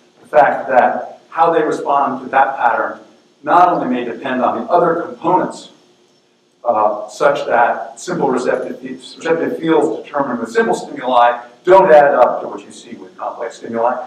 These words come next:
and completely ignore the context and the history of those neurons. So there are serious,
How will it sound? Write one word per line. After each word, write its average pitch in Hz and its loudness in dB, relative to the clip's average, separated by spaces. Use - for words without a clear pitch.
and 160 -8
completely 156 -2
ignore 127 0
the - -20
context 123 -4
and 123 -6
the 120 -4
history - -8
of 113 -4
those 110 0
neurons. 117 -2
So - -4
there 185 2
are 175 4
serious, - 2